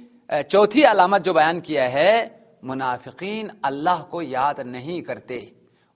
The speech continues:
ان کے دلوں میں یاد الہی نہیں ہے، خوف خدا نہیں ہے، معرفت الہی نہیں ہے۔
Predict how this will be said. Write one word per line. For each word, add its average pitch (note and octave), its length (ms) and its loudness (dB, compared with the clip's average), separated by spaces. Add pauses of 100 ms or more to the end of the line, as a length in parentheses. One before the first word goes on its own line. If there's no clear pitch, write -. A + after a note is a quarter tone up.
ان A3 260 -6
کے D#3+ 200 -8
دلوں F3 460 -4
میں C#3 420 -10
یاد E3 380 2
الہی C#3 560 -4
نہیں C#3 420 -10
ہے، A2 60 -12
خوف F3 400 -4 (120)
خدا C#3+ 260 -2
نہیں C#3 320 -10
ہے، C3 60 -8
معرفت C3+ 520 -6
الہی C3 380 -6
نہیں D3+ 300 -8
ہے۔ B2 120 -12